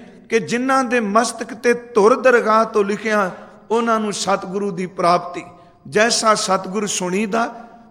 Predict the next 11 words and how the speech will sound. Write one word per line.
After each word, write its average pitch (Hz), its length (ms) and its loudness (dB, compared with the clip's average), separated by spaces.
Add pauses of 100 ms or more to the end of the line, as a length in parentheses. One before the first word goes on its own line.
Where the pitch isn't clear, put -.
(140)
ਤੈਸੋ 233 480 4
ਹੀ 196 220 -4
ਮੈਂ 214 220 0
ਡੀਠ, 180 500 -4 (400)
ਵਿਛੜਿਆ 233 720 0
ਮੇਲੇ 202 480 4
ਪ੍ਰਭੂ 214 640 -2
ਹਰ - 440 0
ਦਰਗਹਿ 220 640 2
ਕਾ 208 200 4
ਬਸੀਠ, 190 600 -2